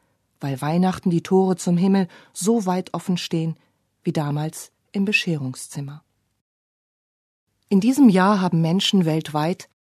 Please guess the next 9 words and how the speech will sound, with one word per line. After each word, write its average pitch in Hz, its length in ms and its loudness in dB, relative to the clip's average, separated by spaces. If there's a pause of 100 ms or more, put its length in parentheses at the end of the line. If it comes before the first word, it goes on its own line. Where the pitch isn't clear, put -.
(120)
die 196 60 2
Nachricht 175 500 0
von 208 160 2
den 208 200 2
offenen 190 480 -2
Toren 139 440 -2
gefeiert. 139 640 -10 (720)
Die 147 60 -12
Geschichte 202 540 4